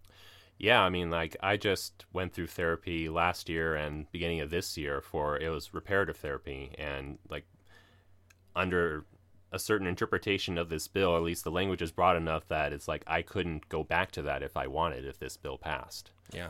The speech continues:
Speaker 1: Um, like, my, my therapist probably wouldn't be allowed to engage in therapy with me anymore. It's like, the only person I could go to would be a pastor who's offering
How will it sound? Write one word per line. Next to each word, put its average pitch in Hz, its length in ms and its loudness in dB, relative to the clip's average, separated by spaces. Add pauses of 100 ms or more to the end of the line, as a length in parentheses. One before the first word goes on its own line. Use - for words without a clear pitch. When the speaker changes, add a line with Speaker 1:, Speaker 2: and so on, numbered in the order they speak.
(300)
Speaker 1:
Um, 69 280 -4
like, 69 180 -8
my, 73 200 -4 (100)
my 76 160 -4
therapist 82 580 -2
probably 76 500 -2 (480)
wouldn't 76 240 -4
be 76 120 -4
allowed 76 340 0
to 71 420 -8 (100)
engage 80 420 -4
in 76 100 -6
therapy 80 380 -2
with 71 200 -8
me 71 120 -6
anymore. 65 460 -6
It's 69 140 -8
like, 71 120 -6
the 87 120 0
only 98 160 4
person 98 340 -2
I 82 80 0
could 76 220 -6
go 87 200 2
to 82 320 -2
would 76 220 -2
be 73 320 -4
a 78 80 -6
pastor 95 580 2
who's 80 240 -2
offering 76 640 0